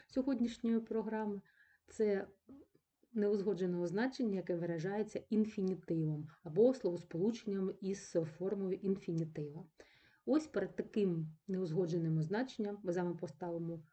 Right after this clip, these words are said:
у жодному випадку ні на кому, а тільки тире. Приклад.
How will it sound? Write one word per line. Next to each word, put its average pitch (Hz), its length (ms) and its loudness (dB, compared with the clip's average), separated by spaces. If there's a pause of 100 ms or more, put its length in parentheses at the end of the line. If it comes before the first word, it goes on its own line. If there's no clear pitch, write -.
(180)
у 202 80 2
жодному 277 440 6
випадку 202 540 0 (160)
ні 185 320 4
на 269 80 4
кому, 175 560 2
а 185 120 -8
тільки 208 420 -2
тире. 160 360 -6 (240)
Приклад. - 540 2